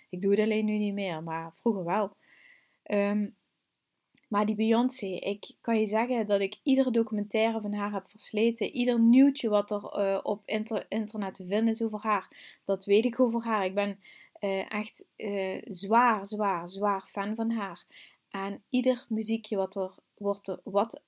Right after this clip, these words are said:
door haar wordt gelanceerd, vind ik gewoon geweldig. Vind ik gewoon zo fantastisch. Maar die vrouw,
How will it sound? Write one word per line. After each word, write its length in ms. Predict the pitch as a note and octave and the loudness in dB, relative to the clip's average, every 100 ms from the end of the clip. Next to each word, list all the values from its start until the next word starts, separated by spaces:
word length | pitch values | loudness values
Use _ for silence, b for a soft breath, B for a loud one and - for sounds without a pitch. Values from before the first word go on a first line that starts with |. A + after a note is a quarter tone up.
| - | -6
door 200 | G3 F#3 | -4 0
haar 240 | F3+ F#3 | 0 0
wordt 200 | F#3 G3 | -2 -6
gelanceerd, 600 | - F#3+ F3+ - A#3+ A3 | -8 -6 -6 -2 -2 -2
vind 140 | - F#3+ | -2 -2
ik 140 | F#3+ | -4
gewoon 200 | - F#3 | -6 -8
geweldig. 500 | F3+ F#3 F3+ F3 E3+ | -6 -2 -2 -2 -6
Vind 160 | - G3+ | -4 -4
ik 140 | G3 | -4
gewoon 320 | - G3+ F#3+ F#3 B B B | -2 -2 -2 -8 B B B
zo 280 | F3+ A3 B3+ | 2 4 4
fantastisch. 600 | A#3 G#3 G#3+ - A3 - | 2 -2 -2 -2 -6 -6
Maar 140 | F#3 | -6
die 140 | G3 | -6
vrouw, 420 | G3 A3+ A3+ F3+ | -4 0 2 2